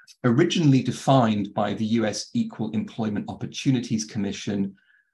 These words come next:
uh, and placed into the Uniform Guideline on Employee Selection in nineteen seventy-eight. So forty, a year I was born, forty-five years ago. And when it was defined,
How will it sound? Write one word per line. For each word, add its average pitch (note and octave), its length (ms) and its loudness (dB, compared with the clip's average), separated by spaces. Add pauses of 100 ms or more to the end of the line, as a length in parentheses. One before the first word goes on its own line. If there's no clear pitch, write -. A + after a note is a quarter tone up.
(200)
uh, A2 160 -2
and A2 180 2
placed - 420 -2
into G#2+ 520 0
the G#2+ 100 -6
Uniform A2 540 -2
Guideline G#2+ 720 -2
on F#2+ 440 -4
Employee C#3 380 -2
Selection G2+ 400 -6
in G#2 140 0
nineteen A2 640 -2
seventy-eight. - 1000 -10 (160)
So G2+ 200 -10
forty, A2 720 -4 (140)
a G2 80 -8
year A2 220 0
I G2+ 80 0
was C#3 100 -8
born, G#2 400 -6
forty-five A#2 380 -4
years G2+ 200 -4
ago. - 240 -10 (840)
And C3+ 420 4 (520)
when C#3+ 300 0
it G#3+ 100 -4
was C#3+ 220 0
defined, A2 720 -4